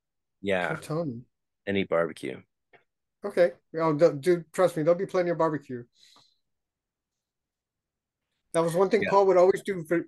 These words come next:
Speaker 2: if you were a first-time Texan, first visiting the state,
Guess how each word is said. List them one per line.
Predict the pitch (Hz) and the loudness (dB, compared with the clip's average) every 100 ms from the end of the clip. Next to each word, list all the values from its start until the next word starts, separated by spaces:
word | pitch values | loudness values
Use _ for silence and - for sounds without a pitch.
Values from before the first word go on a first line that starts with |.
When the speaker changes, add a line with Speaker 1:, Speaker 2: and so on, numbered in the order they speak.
| _ | _
Speaker 2:
if | 156 | -4
you | 190 | 2
were | 208 | 2
a | - | 4
first-time | 214 - 214 202 | 2 2 -2 -2
Texan, | 208 202 214 208 - _ _ | -2 -2 -4 -6 -10 _ _
first | - 180 156 | -4 -4 0
visiting | 175 180 185 | 0 2 0
the | 175 | 0
state, | - 190 190 | 0 2 2